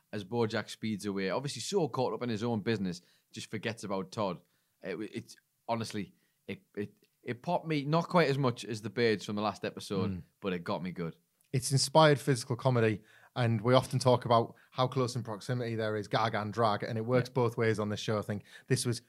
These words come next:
Speaker 2: huge gag after the biggest drag
Speaker 1: After the
Speaker 2: thus far.
Speaker 1: biggest drag to go.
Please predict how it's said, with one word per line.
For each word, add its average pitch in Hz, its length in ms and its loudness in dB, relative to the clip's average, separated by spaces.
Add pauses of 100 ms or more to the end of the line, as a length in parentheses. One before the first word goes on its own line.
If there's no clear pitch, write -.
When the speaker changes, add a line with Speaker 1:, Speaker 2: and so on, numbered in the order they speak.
Speaker 2:
huge 180 580 8
gag 110 320 2
after 123 260 -4
the 113 100 0
biggest 113 520 -2
drag 104 280 0
Speaker 1:
After 92 260 -4
the 90 80 -2
Speaker 2:
thus 95 120 -2
far. 107 100 2
Speaker 1:
biggest 98 240 0
drag 85 300 -2 (220)
to 90 100 -10
go. 80 340 -6